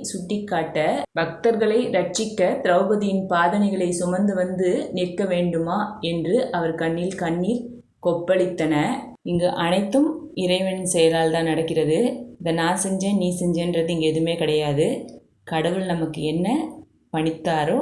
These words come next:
அதை தான் நம்ம செஞ்சுக்கிட்டு இருக்கோம். அடுத்த கதை சொல்றேன். ஒரு நாள் அதிகாலையில் காலவ முனிவர் ஒரு நதிக்கரையில் நின்று கொண்டு காலை சந்தியாவந்தனமும் நித்திய பூஜையும் செய்து கொண்டிருந்தார். அர்க்கியம் கொடுக்க கையில் நீரை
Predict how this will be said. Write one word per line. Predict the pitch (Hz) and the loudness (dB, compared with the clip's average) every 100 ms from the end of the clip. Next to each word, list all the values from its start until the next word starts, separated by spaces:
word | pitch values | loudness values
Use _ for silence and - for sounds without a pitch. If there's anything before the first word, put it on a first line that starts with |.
| - | -2
அதை | - 151 | -2 -2
தான் | 156 175 | -2 0
நம்ம | 165 156 | 0 0
செஞ்சுக்கிட்டு | 156 156 147 160 156 | 0 -2 -2 -2 -2
இருக்கோம். | 147 151 214 - | -2 0 0 0
அடுத்த | - 190 214 | -2 0 2
கதை | 208 | 2
சொல்றேன். | 196 185 160 156 226 302 - | 2 2 0 0 -2 -4 -4
ஒரு | 175 180 | 0 0
நாள் | 185 180 - | 2 0 -2
அதிகாலையில் | 170 170 202 208 185 170 208 302 - - - | -2 0 2 4 2 2 0 -2 -4 -12 -20
காலவ | - 175 180 208 233 | -6 0 2 4 4
முனிவர் | 214 180 165 202 - - | 2 0 0 0 -2 -2
ஒரு | 170 170 | -2 0
நதிக்கரையில் | 160 208 208 180 170 165 165 | 0 0 2 2 2 0 0
நின்று | 170 185 | 0 0
கொண்டு | 180 165 156 220 294 - | 0 2 2 2 0 -4
காலை | 175 165 180 269 - - - - - | -2 0 2 0 -2 -12 -20 -20 -8
சந்தியாவந்தனமும் | - 180 185 202 196 180 170 165 170 240 320 - | -2 0 2 2 2 2 0 0 0 0 -2 -6
நித்திய | 170 170 170 214 220 | -4 -4 -2 0 0
பூஜையும் | 190 180 170 170 | 2 0 -2 -2
செய்து | 165 165 | 0 0
கொண்டிருந்தார். | 165 160 151 156 151 156 226 - - - _ | 0 2 2 2 0 0 -2 -4 -12 -20 _
அர்க்கியம் | 175 180 180 220 220 214 | -2 -2 -2 0 2 2
கொடுக்க | 185 175 - 156 226 - - | 2 0 2 2 0 -2 -6
கையில் | 185 170 196 202 | -2 0 2 2
நீரை | 185 185 | 0 -2